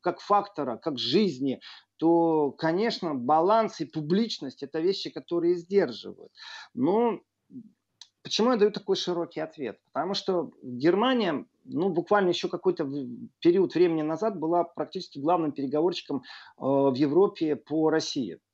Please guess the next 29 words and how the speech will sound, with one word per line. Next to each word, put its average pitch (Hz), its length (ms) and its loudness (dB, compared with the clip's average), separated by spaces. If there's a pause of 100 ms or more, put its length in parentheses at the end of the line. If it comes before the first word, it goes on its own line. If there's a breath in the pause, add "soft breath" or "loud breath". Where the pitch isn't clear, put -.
(540 loud breath)
И 147 840 0
Германия 190 400 0
все - 160 -2
еще 175 180 -4
председательствует 165 840 -4
в - 60 -16
Европе. 131 560 -2
И 123 320 -6
не 151 100 0
забываем, 175 320 2
что - 140 -12
главный 165 280 2
еврокомиссар — 151 880 0 (320 loud breath)
это 170 180 0
сотрудница 202 640 -4
Меркель, 196 440 -2 (180)
министр 147 400 -2
обороны, 143 580 -2 (200)
э, 110 40 -18
в 113 380 -6
ее 135 220 0
кабинете 139 520 -2
и 135 40 2
министр 139 360 -2
семьи 156 380 0
Урсула 127 380 -2
фон 131 220 -2
дер 156 120 2
Ляйен. 127 280 2